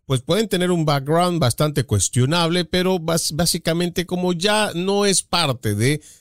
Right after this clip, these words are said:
su agenda, eh, la historia por la cual han salido sus familias, y además que pareciera que también nadie quiere ver la realidad de que la cortina socialista se está expandiendo de una forma muy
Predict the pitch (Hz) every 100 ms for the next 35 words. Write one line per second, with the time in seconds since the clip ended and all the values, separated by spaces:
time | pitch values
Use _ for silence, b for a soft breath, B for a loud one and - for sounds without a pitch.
0 | B _ - 123 117 - 196 139 107 101
1 | 98 95 92 101 107 104 - 196 180 117
2 | 104 101 - 98 90 90 123 131 127 -
3 | 113 139 117 151 135 - 104 170 185 113
4 | 101 117 135 - - _ - 95 95 95
5 | 117 143 143 - 107 98 95 98 - 156
6 | 135 120 107 127 131 143 131 - 127 117
7 | 101 117 143 113 101 b b b - 90
8 | 82 90 85 92 107 123 113 98 110 117
9 | 120 90 90 85 82 98 90 - 120 123
10 | 107 - 110 - 113 110 160 139 - 101
11 | - 92 117 110 - 110 110 117 107 113
12 | 110 - 117 110 95 104 139 214 277 180